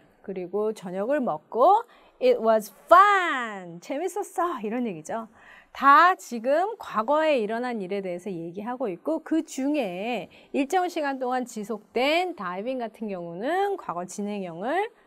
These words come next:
썼어요. 아, 이 내용 잘 기억해 보세요. 자, 그러면 My Diary를 바탕으로 선생님이 우리 친구들한테 퀴즈! 질문을 할 거예요. 자, 볼까요?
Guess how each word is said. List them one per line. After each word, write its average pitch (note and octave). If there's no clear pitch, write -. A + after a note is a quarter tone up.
썼어요. -
아, G#3
이 D4+
내용 C#4+
잘 A3+
기억해 G#3+
보세요. G3
자, -
그러면 G3+
My C4
Diary를 C#4
바탕으로 G#3
선생님이 D4
우리 F#3
친구들한테 A#3
퀴즈! D#4
질문을 D4+
할 C4
거예요. -
자, D#4
볼까요? A3+